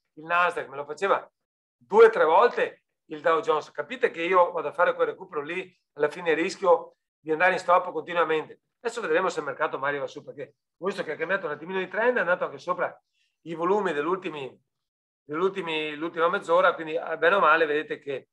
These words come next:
io l'ho visto tramite l'uso dei volumi, vedete che i volumi più importanti sono stati in questa zona qui. Quindi vediamo se riesce a confermare questo, questo rialzo, perché abbiamo delle altre zone in questa zona qui di,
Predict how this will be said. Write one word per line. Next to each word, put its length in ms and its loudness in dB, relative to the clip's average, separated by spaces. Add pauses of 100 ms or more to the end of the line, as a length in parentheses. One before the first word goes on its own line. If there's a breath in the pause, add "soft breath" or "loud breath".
(420)
io 160 -4
l'ho 100 2
visto 280 -2
tramite 400 -4
l'uso 200 -8
dei 120 -4
volumi, 420 -4
vedete 240 -6
che 80 -12
i 20 -6
volumi 460 -6
più 180 -8
importanti 520 -2
sono 100 -18
stati 200 -4
in 80 -8
questa 180 -6
zona 100 -2
qui. 140 -14
Quindi 180 -6
vediamo 320 4
se 140 -6
riesce 460 -2 (460)
a 120 2
confermare 640 4
questo, 540 0 (280)
questo 300 -2
rialzo, 720 4
perché 180 -4
abbiamo 400 0
delle 220 0
altre 220 -2
zone 260 -2
in 40 -8
questa 240 -16
zona 220 -2
qui 280 -16 (460)
di, 420 -8